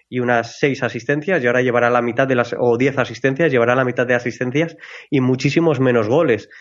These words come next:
Y es que vive muchísimo más lejos del área de lo que vivía el año pasado, pero sigue evidenciando, pese a la edad, ser un jugador, eh, fundamental. Yo creo que Zaniolo no jugó,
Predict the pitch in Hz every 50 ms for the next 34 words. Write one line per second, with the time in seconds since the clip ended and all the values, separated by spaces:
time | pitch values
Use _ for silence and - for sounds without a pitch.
0 | - _ - 131 127 127 - 143 127 127 123 143 156 160 - 151 139 131 127 -
1 | 139 127 139 143 143 139 127 127 123 - - 131 143 139 - - 131 123 127 131
2 | 123 123 127 135 151 160 160 139 123 - 127 123 120 120 120 131 131 127 127 127
3 | 131 127 - 131 - - 135 160 185 180 - - - - _ _ - 131 127 120
4 | 120 - - 135 131 147 147 143 143 143 143 135 131 - 147 156 160 151 170 196
5 | 233 - _ - - - _ _ _ _ _ _ 127 120 - - 131 117 117 117
6 | 113 117 127 143 170 202 - - - - 147 135 131 135 135 - 135 131 127 131
7 | 139 165 165 - - _ _ _ _ _ - 135 123 120 120 120 120 117 117 113
8 | - 139 131 123 120 117 117 113 110 120 120 117 120 117 131 147 170 196 202 175
9 | 165 131 135 123 139 147 151 147 165 180 165 147 - - 160 147 147 156 165 202
10 | 247 - -